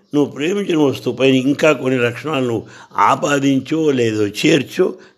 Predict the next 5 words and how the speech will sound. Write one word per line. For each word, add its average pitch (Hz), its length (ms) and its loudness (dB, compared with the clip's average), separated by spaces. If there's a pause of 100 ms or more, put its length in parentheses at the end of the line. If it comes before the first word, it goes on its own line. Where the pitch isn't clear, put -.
(120)
చెప్పడం, 117 400 -2 (360)
ఇది 95 160 -6
contribution. 78 760 -12 (1300)
ఇక 131 160 4
మూడవది, 113 600 2